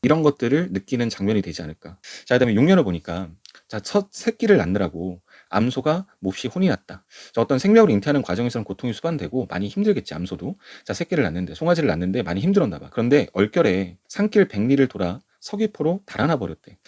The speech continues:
자, 암소가 좀 심했네, 그지? 새끼가 막 태어났는데 그 새끼를 탄생하는 과정에서 힘이 많이 들었고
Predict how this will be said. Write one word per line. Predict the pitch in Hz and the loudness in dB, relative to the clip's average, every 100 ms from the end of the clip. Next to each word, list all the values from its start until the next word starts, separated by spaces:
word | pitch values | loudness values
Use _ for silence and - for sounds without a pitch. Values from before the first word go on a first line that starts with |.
| _ | _
자, | 110 | -4
암소가 | 92 147 139 | 0 2 2
좀 | 104 | 0
심했네, | - 185 151 | -2 0 0
그지? | 82 104 160 _ | -2 -8 -12 _
새끼가 | - 202 208 143 | -10 0 2 2
막 | 92 | 0
태어났는데 | - 175 113 95 143 90 - _ _ | -2 0 2 2 2 0 -8 _ _
그 | 156 156 | -2 0
새끼를 | 180 - 175 160 160 156 - | -2 -4 -2 2 2 0 -2
탄생하는 | 185 196 202 165 143 | 0 4 4 4 2
과정에서 | - - 127 117 127 139 - | -2 -2 -2 0 0 -2 0
힘이 | 214 202 | 2 4
많이 | 92 98 | 2 -2
들었고 | 98 - 127 92 | -4 -8 -8 -10